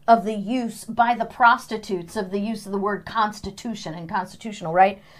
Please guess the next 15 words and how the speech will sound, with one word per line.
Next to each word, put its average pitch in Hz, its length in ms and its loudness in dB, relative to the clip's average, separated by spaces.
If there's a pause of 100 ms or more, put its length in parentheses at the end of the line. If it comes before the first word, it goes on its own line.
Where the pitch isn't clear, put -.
(320)
I 330 160 10
get 359 220 -4
smacked 285 680 0
in 277 120 -4
the 240 80 0
face 233 480 -4
this 202 240 -8
morning 175 400 -6
by 202 180 2
this 202 240 -6
New 226 180 -4
York 269 340 2
Times 202 560 -6
trash, - 680 -4 (500)
which 302 340 -2